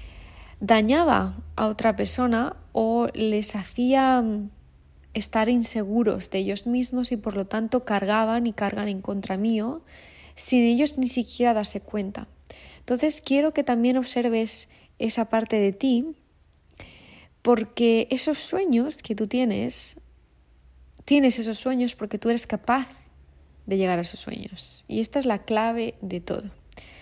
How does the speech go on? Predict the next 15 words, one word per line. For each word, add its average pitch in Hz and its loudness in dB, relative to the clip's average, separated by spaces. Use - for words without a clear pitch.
En 226 2
mi 220 4
caso, 294 2
los 208 0
sueños 226 -2
que 226 -2
tengo 240 -2
son 247 4
muy 262 4
diferentes 262 2
del 226 4
espacio 226 0
donde 202 0
yo 190 2
vengo, 185 -4